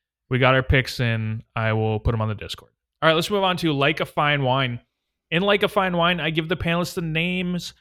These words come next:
of six games one by one. They have to tell me whether or not a given game has had some sort of a remaster,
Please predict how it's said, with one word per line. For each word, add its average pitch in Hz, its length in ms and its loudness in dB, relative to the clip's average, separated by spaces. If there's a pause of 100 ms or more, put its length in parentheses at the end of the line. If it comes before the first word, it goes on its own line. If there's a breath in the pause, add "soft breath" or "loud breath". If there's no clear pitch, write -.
(120)
of 143 180 -2
six - 420 -6
games 170 760 -2 (240)
one 294 400 0
by 285 260 2
one. 285 460 -2 (800)
They 160 80 4
have 196 120 4
to 190 80 -6
tell 202 140 4
me 190 120 4
whether 151 380 6
or 143 200 0
not 127 400 0
a 123 60 -2
given 131 480 -2
game 120 360 4
has 120 220 -6
had 117 300 0
some 175 320 -2
sort 175 220 2
of 139 100 2
a 120 40 6
remaster, 156 1000 0